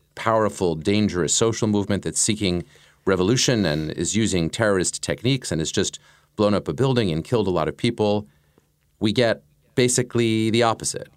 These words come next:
We get a narrative of this was a few people. Um, I remember a narrative that, you know, Timothy McVeigh was so radical that even the,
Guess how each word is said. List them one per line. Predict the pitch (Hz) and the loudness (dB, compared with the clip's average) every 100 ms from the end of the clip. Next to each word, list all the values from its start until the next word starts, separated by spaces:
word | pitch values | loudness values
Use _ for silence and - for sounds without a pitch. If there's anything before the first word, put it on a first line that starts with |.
| _ 80 | _ -8
We | 90 | -4
get | 90 101 95 85 - | 0 2 2 0 -4
a | - 92 | -4 0
narrative | 95 101 104 98 90 - | 2 2 2 2 0 -4
of | - 87 85 80 78 - _ _ _ | -4 -2 0 0 -2 -10 _ _ _
this | 95 - | -2 0
was | 87 | 0
a | 85 | 0
few | 76 98 90 82 71 | 0 0 2 0 -2
people. | - 160 143 131 120 117 117 - _ _ _ | -2 -2 0 2 2 2 0 -6 _ _ _
Um, | 92 82 85 | -2 0 2
I | |
remember | 87 92 101 90 | 2 4 4 2
a | 85 | 2
narrative | 90 98 95 87 80 | 4 4 2 0 0
that, | 78 | -2
you | 76 | -2
know, | 71 | -4
Timothy | - 120 117 | 0 -2 -2
McVeigh | 101 107 95 - 113 104 | -2 -2 -2 -2 0 2
was | 87 | 2
so | - 131 120 | 2 2 4
radical | 107 107 104 92 | 4 2 0 0
that | 82 | 0
even | 98 95 90 | 0 2 2
the, | 82 78 | 2 0